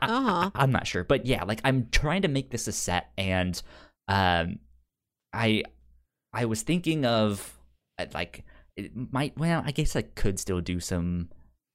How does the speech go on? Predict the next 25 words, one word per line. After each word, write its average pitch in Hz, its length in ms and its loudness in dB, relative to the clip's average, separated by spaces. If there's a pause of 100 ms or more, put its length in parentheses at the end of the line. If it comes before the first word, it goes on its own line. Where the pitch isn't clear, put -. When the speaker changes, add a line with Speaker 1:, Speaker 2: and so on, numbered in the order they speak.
(120)
Speaker 2:
Halloween 90 440 -2
stuff. 87 420 -4
I - 40 -4
don't 120 160 -6
know 90 380 -2
if - 120 -20
my 85 180 -4 (160)
budget 85 320 -6
will 90 240 -2
allow 90 720 0
it 85 140 -4 (560)
th-, 98 400 2
th-, 98 360 4
this 98 380 2
month, 90 300 -4
but - 120 -6
maybe 196 240 2
for 214 160 -2
Christmas - 760 0
at 92 160 -2
least, 87 240 -6
or, 92 120 2
like, 90 200 -2
end 98 180 0
of 90 180 -2